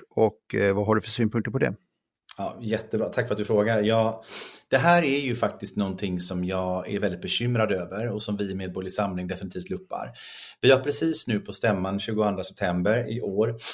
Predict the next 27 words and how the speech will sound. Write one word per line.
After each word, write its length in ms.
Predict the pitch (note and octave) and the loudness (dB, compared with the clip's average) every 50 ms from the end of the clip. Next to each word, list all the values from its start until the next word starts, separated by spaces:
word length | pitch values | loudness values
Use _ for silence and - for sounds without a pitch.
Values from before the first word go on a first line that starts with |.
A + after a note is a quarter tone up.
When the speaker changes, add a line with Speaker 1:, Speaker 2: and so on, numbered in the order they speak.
| - - - | -10 -10 -10
Speaker 2:
stämplat 440 | - - A#2 A2 G#2 G#2 A2 A2 B2 | -2 2 2 4 4 2 0 -2 0
igenom 240 | A2+ G2 F#2 F2+ | 0 0 0 -2
vårt 120 | F2+ G2+ - | -4 -6 -6
första 340 | - A#2 A#2 - G#2 F2+ - | -6 -6 -6 -4 -4 -4 -2
E 80 | B2 | 0
U-politiska 680 | G#2 F#2+ F2+ - - F#2 F#2 - - - - - - | -2 -2 -2 -6 -8 -10 -10 -10 -10 -10 -8 -6 -6
program. 460 | - - G#2 G2+ F#2 F2+ - G2 G2 - | -4 -4 -6 -6 -6 -6 -8 -10 -10 -6
Och 80 | - | -2
jag 140 | A2+ A#2 A#2 | 0 0 0
är 200 | A2+ G#2+ - - | 0 -2 -2 2
väldigt, 240 | C3+ C3 A#2 A2+ G#2 | 2 4 4 2 0
väldigt 160 | G#2 G2 - | -2 -2 -4
stolt 440 | - - - A#2+ A#2 A#2 A2 - - | -4 -2 0 2 2 2 0 0 -2
över 200 | G#2 G2 F#2 F#2+ | 0 0 0 -2
det 160 | G2 - - | -4 -4 -4
fantastiska 640 | - F#2+ F#2 - F#2+ F2+ - - - - - G#2+ G2 | -6 -8 -6 -6 -6 -6 -6 -8 -10 -6 -4 -4 -4
arbete 440 | F#2 - - - G2+ - - - - | -4 -6 -8 -8 -10 -10 -8 -8 -6
som, 320 | - - F#2 F#2 F2+ - _ - - - - - - _ _ - | -6 -4 -4 -6 -8 -10 _ -20 -20 -20 -20 -20 -20 _ _ -8
eh, 120 | G2+ G2 G2 | -6 -2 0
den 160 | G#2 G2+ G2+ | 0 2 2
arbetsgruppen 640 | G2+ G2 F2+ F2 F2 - - G2 G2 - - F#2 F2 | 2 0 -2 -4 -8 -8 -8 -8 -10 -8 -10 -10 -8
har 140 | F2+ F#2+ F#2+ | -6 -6 -6
gjort. 500 | G#2 - - - _ _ - - - - _ - - - - - - _ - | -6 -6 -10 -14 _ _ -10 -10 -10 -10 _ -20 -20 -20 -20 -20 -20 _ -4
Vi 260 | G#2+ B2 C3+ D#3 - | -2 -2 0 0 2
är 300 | G#2 B2+ A#2+ G#2 G#2 G#2+ | 2 4 4 4 4 4
ju, 520 | G#2+ G2+ G2 G2+ G2+ G2+ G2 G2 G2 G2+ | 2 2 2 0 0 -2 -2 -4 -2 -2
eh, 340 | G2+ G2 G2 G2 F#2+ F#2+ G2 | 0 0 0 0 -2 -2 -4